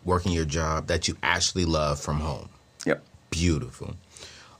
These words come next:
Speaker 1: On the side income, what, what are you doing? What, what are you generally making on the side a year?
Speaker 2: So this year we will do, I'll do, I'll take home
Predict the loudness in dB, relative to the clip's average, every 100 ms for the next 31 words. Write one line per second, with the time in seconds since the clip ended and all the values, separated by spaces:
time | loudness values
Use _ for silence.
0 | 0 2 4 4 4 4 4 4 2 0
1 | 0 0 0 0 -2 -6 -8 -4 0 4
2 | 6 4 2 -2 -4 -18 -20 -14 -12 -12
3 | -18 -20 -20 -20 -14 0 4 6 6 6
4 | 4 4 4 4 4 2 4 4 6 6
5 | 4 4 6 6 6 4 4 2 2 4
6 | 4 4 4 2 0 -4 -12 -18 -20 -20
7 | -20 -20 -14 -10 -4 2 6 6 4 2
8 | -8 -14 -16 -20 -20 -20 -20 -20 -4 2
9 | 4 6 6 6 8 6 6 6 6 8
10 | 8 6 4 4 6 6 6 6 2 -4
11 | 0 2 4 2 2 2 4 6 6 2